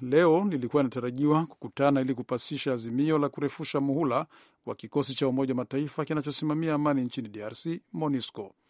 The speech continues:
Lakini kikao kuhusu swala hilo kimeahirishwa hadi Ijumaa, huku wanamemba wa baraza hilo wakiendelea na majadiliano baina yao.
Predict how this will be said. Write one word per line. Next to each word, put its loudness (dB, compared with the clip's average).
Lakini 2
kikao 2
kuhusu -4
swala -8
hilo 0
kimeahirishwa -2
hadi 0
Ijumaa, -2
huku 2
wanamemba 4
wa 2
baraza -6
hilo -2
wakiendelea 0
na 2
majadiliano 0
baina -2
yao. -6